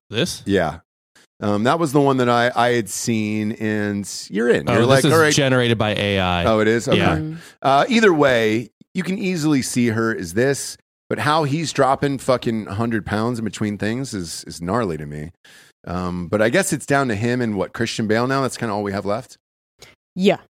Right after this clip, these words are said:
Speaker 2: 'Cause you and I were, were up the other nights, and, uh, there, a new Christian Bale movie just popped up on Netflix.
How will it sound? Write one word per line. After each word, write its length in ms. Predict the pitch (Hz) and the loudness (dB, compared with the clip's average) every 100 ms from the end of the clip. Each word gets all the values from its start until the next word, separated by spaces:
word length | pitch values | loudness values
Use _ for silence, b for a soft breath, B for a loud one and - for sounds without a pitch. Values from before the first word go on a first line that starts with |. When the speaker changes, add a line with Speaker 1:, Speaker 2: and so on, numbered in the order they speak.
| _ _ | _ _
Speaker 2:
'Cause 160 | 127 113 | -4 0
you 100 | 202 | 2
and 80 | 196 | 4
I 160 | 196 202 | 4 4
were, 220 | 135 135 | 4 2
were 260 | 120 123 | 0 2
up 140 | 123 - | 2 0
the 100 | 131 | 0
other 100 | 117 | 0
nights, 460 | 135 160 127 - - | 0 0 -2 -6 -6
and, 300 | 120 120 110 | -2 -2 0
uh, 720 | 110 110 107 107 110 107 107 104 | 0 2 2 2 2 0 0 -2
there, 120 | 117 | -2
a 60 | 117 | 0
new 460 | 131 131 123 131 - - | 0 0 0 -6 -16 -8
Christian 300 | 123 - 95 | -8 -6 -2
Bale 160 | 110 | -2
movie 220 | 135 131 | -2 -4
just 180 | 101 87 | -8 -12
popped 340 | - 92 101 131 | -8 -6 -6 -8
up 140 | 110 | -6
on 140 | 113 | -6
Netflix. 520 | 123 170 - 101 - | -4 -6 -6 -6 -8